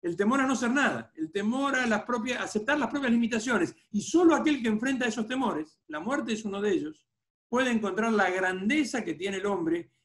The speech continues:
y lo magnífico que es esta existencia, ¿no? Eh, yo creo que has dado en la clave. Yo creo que gra-, los grandes problemas del hombre y los grandes dictadores y los grandes poderes que dominan al otro y hacen todas las barbaridades que no vamos a nombrar ahora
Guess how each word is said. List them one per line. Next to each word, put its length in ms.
y 80
lo 100
magnífico 800
que 100
es 120
esta 140
existencia, 640
¿no? 240
Eh, 340
yo 140
creo 200
que 400
has 140
dado 180
en 100
la 120
clave. 340
Yo 140
creo 140
que 100
gra-, 160
los 120
grandes 260
problemas 240
del 80
hombre 440
y 280
los 160
grandes 560
dictadores 960
y 40
los 160
grandes 380
poderes 680
que 140
dominan 460
al 120
otro 340
y 60
hacen 220
todas 140
las 80
barbaridades 760
que 80
no 80
vamos 220
a 40
nombrar 280
ahora 440